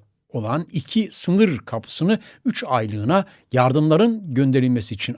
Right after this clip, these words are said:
açmaya razı olduğunu söyledi. Birleşmiş Milletler Genel Sekreteri Guterres kararı selamlayarak sınırların açılmasının yeni can kayıplarını önleyebileceğini belirtti. Guterres,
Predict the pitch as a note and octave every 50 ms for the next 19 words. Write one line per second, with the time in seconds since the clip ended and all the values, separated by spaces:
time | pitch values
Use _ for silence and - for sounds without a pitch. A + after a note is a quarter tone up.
0 | _ - D3+ C#3 - - C#3 B2+ C#3 F#3+ G3+ F3 A#2+ A2+ A#2+ B2 B2 A#2 A2+ B2
1 | G3+ E3+ E3 C#3+ B2+ A2 A2 G#2 G2 F2+ - - G#2+ F#2 F2+ F2+ - - _ _
2 | _ _ _ _ - - - - - - - _ _ _ _ - C3 B2 C3+ D#3
3 | D#3 D#3 - G#3+ F#3+ A3 A#3 A#3+ A#3 A#3 G#3+ - - D3 B2+ A2+ A2 A#2 A2 A#2
4 | A#2+ G#2+ - - A#2+ G#2 - G2+ - B2+ A2+ A#2 B2 E3+ F#3+ - - C#3+ E3 F#3+
5 | - - - - C3+ C3 C#3 C#3+ D3+ F3 D3 - - C3 B2 B2 A#2 A2 A2 A2+
6 | C#3 E3+ F3+ - - - - - - - - - - E3 D#3 D#3+ D#3 F3 F#3 G#3
7 | A3+ A3+ G3+ F3 - - - B2+ A#2+ A#2+ A2 - - F3 A#3 B3+ A#3 - - _
8 | _ _ _ _ _ - B2 C3 C#3 C#3 F3 G#3 G3 - - D3+ D#3+ F#3 F#3+ F3
9 | - C#3 C3+ B2+ - - B2 B2 F3+ G#3 F3 - - C#3+ B2+ B2+ C3 C3 C3 B2
10 | A2+ A#2+ B2 G2+ G#2+ A#2+ A2+ G2+ F#2+ G2 F#2+ F2+ E2+ - _ _ - G2+ F2 _
11 | _ _ _ _ _ _ _ _ _ _ - E3+ D#3+ - D#3 A#2+ A#2+ D#3 F3+ -
12 | -